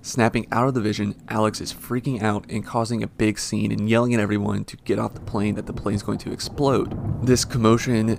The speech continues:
incites some fight and arguing, resulting in him and six other people in his class being kicked off the plane.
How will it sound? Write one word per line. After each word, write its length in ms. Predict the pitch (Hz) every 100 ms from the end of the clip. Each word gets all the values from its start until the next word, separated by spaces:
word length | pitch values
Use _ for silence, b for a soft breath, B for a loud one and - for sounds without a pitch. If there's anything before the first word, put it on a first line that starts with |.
| -
incites 520 | 107 - 110 110 -
some 200 | 98 85
fight 340 | - 143 143
and 160 | 120 110
arguing, 500 | 120 131 135 139 131
resulting 520 | 113 110 139 147 156 123
in 100 | 107
him 280 | 143 139
and 100 | 123
six 240 | - 139 -
other 220 | 117 117
people 480 | - 110 - 107 107
in 160 | 107 110
his 180 | 117
class 380 | - 117 101 -
being 200 | 113 104
kicked 300 | - 110 -
off 200 | 101 82
the 60 | -
plane. 480 | - 127 123 -